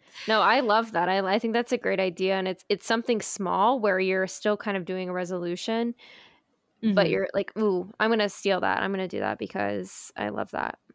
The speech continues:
Speaker 2: Mm-hmm. <sighs> Well,
Speaker 1: Something
Speaker 2: that's, like,
Speaker 1: else
Speaker 2: Sorry, go ahead.
Speaker 1: <laughs> I was just saying, something else that TikTok has inspired me, like, I have a few other ones.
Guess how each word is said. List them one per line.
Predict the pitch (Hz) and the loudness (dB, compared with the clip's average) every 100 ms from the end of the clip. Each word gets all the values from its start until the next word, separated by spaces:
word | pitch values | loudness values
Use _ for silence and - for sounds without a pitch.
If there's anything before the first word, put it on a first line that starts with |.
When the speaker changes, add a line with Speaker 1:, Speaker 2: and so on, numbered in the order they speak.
| _ _ _ _ _ _ _ _ | _ _ _ _ _ _ _ _
Speaker 2:
Mm-hmm. | 180 175 180 _ _ _ _ - - - - - - - - | -10 -10 -14 _ _ _ _ -20 -20 -20 -20 -20 -20 -20 -6
<sighs> | 269 285 220 175 - - - _ _ - | 0 2 0 -6 -10 -14 -18 _ _ 0
Well, | 208 | 4
Speaker 1:
Something | 254 339 | 6 6
Speaker 2:
that's, | - | 6
like, | 208 214 | 6 4
Speaker 1:
else | - - - - _ _ _ - 269 - _ _ | 2 -12 -18 -20 _ _ _ -16 -16 -18 _ _
Speaker 2:
Sorry, | - 165 151 | -6 -4 -2
go | 156 | -2
ahead. | 151 - | -4 -12
Speaker 1:
<laughs> | _ _ | _ _
I | 339 | 2
was | 359 | 2
just | 277 294 | 4 2
saying, | 254 208 - | 2 2 0
something | 262 285 | 0 2
else | 226 240 | 2 2
that | 247 - | 0 -2
TikTok | 226 - 220 233 | -4 0 0 0
has | 208 | -2
inspired | 202 214 - 190 180 185 190 | -2 -4 -2 0 2 0 0
me, | 202 202 | 0 2
like, | 196 - | 2 2
I | 240 | 2
have | 254 | 4
a | 277 | 2
few | - 180 | 2 2
other | 123 175 | 2 0
ones. | 175 180 180 190 - | -2 -2 -4 -6 -10